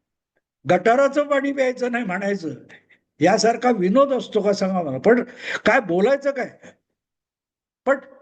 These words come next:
न-, काय ती मिठी नदी आणि गटार याची सांगड कशी घालता येईल ते तुम्हाला सांगायचं होतं, म्हणून व्हिडिओ केला. आवडला लाईक करा, शेअर करा आणि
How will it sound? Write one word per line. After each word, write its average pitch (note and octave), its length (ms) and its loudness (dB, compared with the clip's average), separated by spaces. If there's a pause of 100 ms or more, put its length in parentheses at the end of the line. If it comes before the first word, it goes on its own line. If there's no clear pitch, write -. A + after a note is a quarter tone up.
(1400)
न-, D#3+ 360 2
काय F#3 200 2
ती A3+ 160 -2
मिठी F#3 360 -2
नदी B3 640 -4
आणि A3 240 4
गटार G#3+ 360 -2 (1400)
याची F#3+ 420 0 (400)
सांगड G3+ 460 0
कशी C#4 260 -6
घालता G#3 400 -4
येईल B3 240 0 (360)
ते C#4 120 6
तुम्हाला B3 400 -2
सांगायचं G#3+ 420 -4
होतं, A#3 160 -2
म्हणून G#3+ 300 -2
व्हिडिओ A3 340 -2
केला. G#3+ 320 -6 (300)
आवडला A3 400 2
लाईक G3+ 320 -4
करा, G#3 220 -2
शेअर A3+ 260 -4
करा F3 280 -6 (760)
आणि G3 220 2